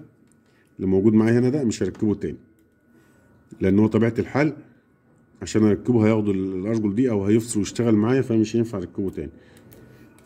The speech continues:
هنعمل إيه دلوقتي؟ هبدأ أسحب النقط اللي معايا دي كده، لكن لازم استدل على الصوت والصورة معايا عشان أخرج مداخل الصوت والصورة وأعرف المسارات دي تحت دي جاية منين ورايحة فين زي ما انتوا شايفين حضراتكم كده، وأبدأ أوصلها.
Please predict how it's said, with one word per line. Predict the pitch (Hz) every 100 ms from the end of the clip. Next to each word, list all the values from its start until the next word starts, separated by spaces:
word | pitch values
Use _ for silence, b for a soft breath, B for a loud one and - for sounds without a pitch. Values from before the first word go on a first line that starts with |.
| -
هنعمل | 117 135
إيه | 131
دلوقتي؟ | 120 123 120 120 - - - - - - - - - - B B B B B -
هبدأ | 123 117 120
أسحب | - 135 120 - - - -
النقط | 107 127 127
اللي | 107
معايا | 104 120 120
دي | 120
كده، | 120 135 147 - - B B -
لكن | 110 110 107
لازم | 123 127
استدل | 117 117 107 120 127
على | 107 104
الصوت | 95 90 - 135
والصورة | 120 - 131 117
معايا | 113 135
عشان | 120 110 101
أخرج | 95 123 117
مداخل | 107 113 120
الصوت | 104 107
والصورة | 110 - 117
وأعرف | 117 123 110
المسارات | 107 98 - 113
دي | 110 120 123 B B -
تحت | 107 -
دي | 107
جاية | 113 117
منين | 107 113
ورايحة | 107 110 123
فين | - 139 147
زي | 110
ما | 113
انتوا | 107
شايفين | 107 104
حضراتكم | 98 104 - 110
كده، | 135 165 160 B B B B -
وأبدأ | 117 117 98
أوصلها. | 90 - 78